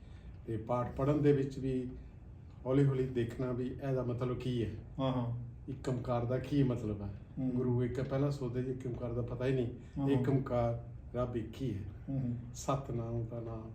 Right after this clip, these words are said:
Speaker 1: ਹਮੇਸ਼ਾ
Speaker 2: ਤੁਸੀਂ ਦ-,
Speaker 1: ਸਤਿ-
Speaker 2: ਦੱਸਿਓ ਕਿ ਤੁਸੀਂ ਜਦੋਂ ਹੁਣ ਇਸ ਪੜਾਅ ਤੇ ਪਹੁੰਚੇ ਉਮਰ ਦੇ, ਹੁਣ ਤੁਹਾਡੀ ਜਿਹੜੀ, ਜਦੋਂ ਦੇਖਦਾ ਹਾਂ ਮੈਂ ਕਿ ਤੁਸੀਂ, ਤੁਹਾਡੀ ਲਗਨ ਆ, ਕਾਫੀ ਰੁਚੀ ਜਿਹੜੀ ਆ ਆਪਣੇ ਪਾਸੇ ਤੁਸੀਂ ਲੱਗੇ ਹੋਏ ਹੋ।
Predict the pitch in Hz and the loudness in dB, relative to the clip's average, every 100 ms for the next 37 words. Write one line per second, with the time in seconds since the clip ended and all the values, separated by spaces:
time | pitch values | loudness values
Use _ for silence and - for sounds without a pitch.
0 | 113 107 110 117 - - - - - - | -10 -10 -10 -12 -12 -14 -16 -16 -16 -12
1 | - 147 185 180 165 156 139 - 160 202 | -2 6 10 10 8 4 0 4 8 8
2 | 202 185 156 170 160 156 165 147 147 - | 6 4 6 6 6 8 8 6 4 -6
3 | - - - - - 139 156 170 - 151 | -12 -14 -14 -14 -2 4 8 8 6 2
4 | 147 147 147 151 143 147 143 127 127 120 | 6 8 8 6 4 4 4 4 2 2
5 | 113 117 - - - - - - 139 147 | -2 -4 -8 -10 -14 -14 -12 -6 2 4
6 | 147 143 139 139 139 139 131 123 120 113 | 6 6 6 6 6 6 6 4 2 0
7 | 120 131 123 123 123 127 120 123 123 117 | 2 2 2 2 0 -2 -2 0 0 0
8 | 120 120 120 131 127 123 123 123 127 123 | 0 2 2 4 2 2 0 2 0 0
9 | 123 127 127 123 120 120 117 127 120 117 | 0 2 2 2 2 0 -2 -2 -2 -4
10 | - 123 117 113 131 123 113 120 | -4 -2 -2 0 2 2 2 0